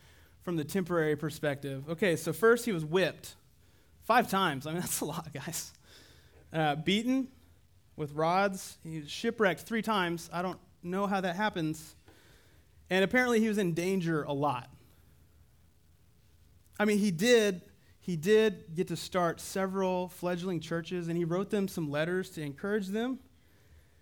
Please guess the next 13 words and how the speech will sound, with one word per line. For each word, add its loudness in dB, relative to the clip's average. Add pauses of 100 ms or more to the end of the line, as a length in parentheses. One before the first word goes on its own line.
(880)
And 2 (1700)
if 0
we 0
were 0
there 4
with 0
him, -4
looking -2
at -2
these -2
results, -6 (2250)
I -8
mean, -2